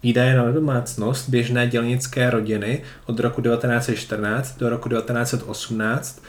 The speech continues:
vzrostly více jak osmnáctkrát. Válka velmi tvrdě dopadla na průmysl, zejména na pivovarnictví. Například na konci války produkce piva v Plzni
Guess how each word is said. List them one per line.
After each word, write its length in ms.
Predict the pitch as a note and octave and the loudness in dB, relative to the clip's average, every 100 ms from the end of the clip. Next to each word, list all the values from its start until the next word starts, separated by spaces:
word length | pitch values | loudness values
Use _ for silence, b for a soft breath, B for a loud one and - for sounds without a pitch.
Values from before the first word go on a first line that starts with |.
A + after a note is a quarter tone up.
| B B | B B
vzrostly 520 | - B2+ B2+ - C#3+ | 0 0 0 0 2
více 300 | B2+ A2 - | 2 0 2
jak 180 | B2+ B2+ | 2 2
osmnáctkrát. 960 | A#2+ - B2+ G2+ G2 - G2+ F2+ G#2 - - - - - - - - - | -4 0 0 0 -4 -6 -8 -8 -12 -18 -20 -20 -20 -20 -20 -20 -12 2
Válka 320 | A#2+ A#2+ C#3 | 4 4 4
velmi 320 | C3+ C3+ C#3+ | 4 4 2
tvrdě 500 | C3+ A#2 A2+ A#2+ C#3 B B - | 0 -2 0 0 -2 B B -2
dopadla 320 | A2+ B2 B2+ | 0 2 4
na 100 | C3 | 4
průmysl, 640 | B2+ A2+ A2 A#2 - F2+ - - | 4 2 2 0 -2 -4 -8 -6
zejména 480 | B2 A#2+ B2 B2+ B2+ | 0 2 2 2 2
na 100 | C3 | 2
pivovarnictví. 960 | C3 B2 B2 A2+ G#2 G2 - G#2+ F#2+ - - B B - | 4 4 6 4 2 -4 -6 -8 -8 -12 -14 B B 0
Například 640 | A#2+ - D#3 C#3+ G#2+ - | 0 0 -2 0 0 2
na 100 | B2+ | 0
konci 300 | C3 C3+ D#3 | 2 2 4
války 420 | C3+ A2+ G#2+ - | 6 6 4 0
produkce 480 | D3+ B2+ B2 B2+ - | -2 0 0 0 -4
piva 280 | B2+ - C3+ | -4 -2 -4
v 120 | C3 | -4
Plzni 600 | - G#2 G2+ A2+ G#2+ C3 | -4 -2 0 0 0 -2